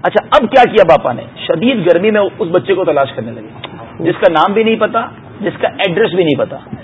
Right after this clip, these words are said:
بار بار دروازہ کھٹکھٹاتے لوگوں کا۔ آپ، آپ کے گھر سے کوئی بچے نے ٹافیاں لی ہیں؟ اب کتاب میں یہ لکھا کہ جب حلیہ بتاتے بچے کو دریافت کرتے اور لوگ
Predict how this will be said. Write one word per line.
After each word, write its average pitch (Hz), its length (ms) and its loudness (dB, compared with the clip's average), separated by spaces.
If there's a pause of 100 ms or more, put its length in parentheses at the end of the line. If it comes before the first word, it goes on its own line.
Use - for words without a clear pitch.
(340)
بار 202 240 8
بار 226 180 6
دروازہ 175 340 6
کھٹکھٹاتے 120 540 -4
لوگوں 135 260 2
کا۔ 117 140 -4 (260)
آپ، 180 100 -2 (200)
آپ 175 120 0
کے 226 120 2
گھر 196 160 4
سے 214 80 2
کوئی 202 120 2
بچے 175 200 0
نے 208 80 -4
ٹافیاں 175 380 0
لی 202 140 -2
ہیں؟ 233 80 -12 (600)
اب 170 120 2 (280)
کتاب 165 300 4
میں 226 80 4
یہ 208 100 6
لکھا 190 300 2 (380)
کہ - 80 -2
جب 196 120 4
حلیہ 190 400 6
بتاتے 180 440 4
بچے 196 280 0
کو 214 120 0 (100)
دریافت 165 400 2
کرتے 175 320 -2
اور 170 260 -4
لوگ 185 180 4